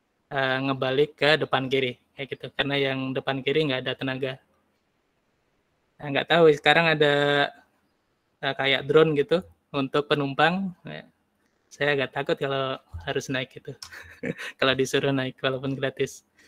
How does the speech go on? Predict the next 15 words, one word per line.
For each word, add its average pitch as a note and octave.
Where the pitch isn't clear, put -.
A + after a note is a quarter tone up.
Tapi C#3+
kalau C#3
helikopter C3+
mau. C3
Kalau C3+
yang C3+
drone C#3+
yang C#3
besar C3+
itu C#3
untuk C#3+
mengangkut C#3
penumpang, D3
nggak C3+
tahu C3+